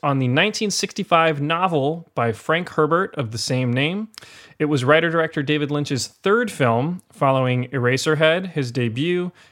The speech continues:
and The Elephant Man, his sophomore feature. It starred Kyle MacLachlan, Francesca Annis, Brad Dourif, Patrick Stewart, Max von Sydow, Jose Ferrer, Sean Young, and Sting,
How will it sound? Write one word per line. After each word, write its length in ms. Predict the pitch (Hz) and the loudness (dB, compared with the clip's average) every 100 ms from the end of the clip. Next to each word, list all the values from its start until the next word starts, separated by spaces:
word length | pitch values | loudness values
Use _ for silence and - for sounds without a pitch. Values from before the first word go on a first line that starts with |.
| _ | _
and 160 | 127 | 0
The 80 | 131 | 4
Elephant 360 | 156 156 - - | 6 4 0 -6
Man, 400 | 120 110 131 156 _ | -4 -2 -4 -8 _
his 200 | - 117 | -12 -10
sophomore 440 | - 127 107 120 110 | 0 0 0 -4 -4
feature. 500 | 117 107 135 170 - - - - _ | -6 -4 -4 -6 -10 -20 -20 -20 _
It 140 | 127 - | -6 -2
starred 560 | - 135 120 135 196 - _ - | 2 6 6 4 0 -10 _ -6
Kyle 240 | - 139 | 2 2
MacLachlan, 720 | 127 120 123 127 180 202 226 226 _ _ _ | 2 0 0 0 -4 -6 -6 -10 _ _ _
Francesca 680 | _ - 143 - 143 - 135 | _ 0 0 2 0 0 -2
Annis, 580 | 139 175 190 190 - - _ _ - | 0 0 0 -4 -10 -12 _ _ 0
Brad 340 | 147 131 107 | 4 4 2
Dourif, 520 | 147 160 175 170 - - | 2 2 0 -4 -16 -20
Patrick 340 | - 208 233 | -4 -4 -4
Stewart, 580 | - - 156 147 135 - | -6 -2 2 2 0 -4
Max 280 | 147 135 - | -6 -6 -4
von 180 | 131 117 | -4 -4
Sydow, 580 | - 190 190 185 180 175 - - _ | 0 2 4 4 2 -2 -14 -20 _
Jose 340 | 160 170 180 | 0 2 0
Ferrer, 580 | 165 165 147 139 139 135 | -2 0 2 4 2 -2
Sean 440 | - - 160 180 185 | -6 -4 0 0 2
Young, 460 | 151 139 139 143 - _ _ | 2 2 0 -4 -8 _ _
and 440 | 147 160 190 214 - _ _ _ _ | 2 4 2 -2 -8 _ _ _ _
Sting, 640 | - - 214 180 185 220 | -6 2 4 4 0 -6